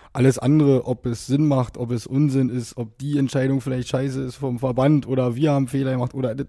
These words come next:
das spielt jetzt alles keine Rolle. Da kann man sich streiten, da sieht's jeder wahrscheinlich anders. Es ist, wie gesagt, wie es ist und ja, wollen wir da ans Felde fahren und gewinnen.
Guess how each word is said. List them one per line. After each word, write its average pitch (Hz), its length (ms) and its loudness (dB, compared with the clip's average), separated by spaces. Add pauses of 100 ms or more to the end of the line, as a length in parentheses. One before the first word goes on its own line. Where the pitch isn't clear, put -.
das - 240 -20
spielt 135 280 0
jetzt 135 160 0
alles 139 200 -2
keine 127 200 0
Rolle. 120 260 0
Da 120 140 -2
kann 120 120 0
man 135 120 2
sich 123 100 -2
streiten, 139 360 0
da 127 100 2
sieht's 127 180 -4
jeder 135 220 -2
wahrscheinlich 127 360 0
anders. 127 320 -2 (1080)
Es 160 160 -2
ist, 170 180 0
wie 175 80 2
gesagt, 156 300 4
wie 147 60 0
es 143 100 -2
ist 151 180 0
und 120 280 -2 (180)
ja, 110 160 -2 (520)
wollen 113 160 -2
wir 120 60 -2
da 113 220 -2
ans 120 180 -2
Felde 123 240 0
fahren 127 280 -2
und 127 120 -2
gewinnen. 139 220 6